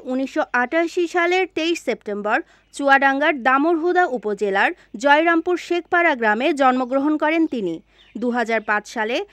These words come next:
কুষ্টিয়ার কবুরহাট গ্রামে বিয়ে হয় তার। তবে নির্বাচন কমিশনের হিসাব অনুযায়ী দুহাজার আঠারো সাল থেকে তিনি মৃত। এমন পরিস্থিতিতে নিজেকে জীবিত প্রমাণ করা বড় চ্যালেঞ্জ বলে মনে করছেন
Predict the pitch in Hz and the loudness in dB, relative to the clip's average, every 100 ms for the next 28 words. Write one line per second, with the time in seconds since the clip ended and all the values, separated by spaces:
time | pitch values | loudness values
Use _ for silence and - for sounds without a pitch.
0 | _ - 311 - 359 359 349 320 311 349 | _ -8 -6 -2 0 0 0 -4 -2 -2
1 | 320 349 277 339 339 359 254 254 240 220 | 0 -2 0 0 2 0 -2 -2 -2 -2
2 | 190 185 160 156 _ _ _ - - 202 | -6 -4 -8 -8 _ _ _ -2 0 0
3 | 339 - - 277 285 349 403 370 359 370 | -6 -8 -6 0 2 2 2 0 0 0
4 | 359 370 349 208 240 320 320 233 220 202 | 2 0 0 -4 -6 -2 -2 -4 -6 -6
5 | 214 202 262 339 - - 247 240 247 269 | -4 -2 -4 -8 -14 -8 -4 -2 -2 -2
6 | - 247 262 330 370 - 349 339 349 370 | 0 -2 -2 -2 -2 0 -2 0 -2 0
7 | 381 294 254 262 247 247 240 160 - _ | -2 -4 -4 -2 -2 -2 -6 -14 -16 _
8 | _ _ 214 220 226 226 220 214 - 220 | _ _ -4 -2 -4 -4 -6 -6 -12 -12
9 | 220 277 359 254 247 269 277 277 220 269 | -6 -4 -4 -4 -4 -4 -4 -6 -4 -4
10 | 320 370 359 339 339 359 349 349 330 214 | -2 -2 -2 0 2 2 2 0 0 0
11 | 269 339 330 247 226 214 220 262 208 208 | 0 0 -2 -2 -2 -4 -4 -4 -4 -6
12 | 202 214 214 320 | -6 -8 -6 -4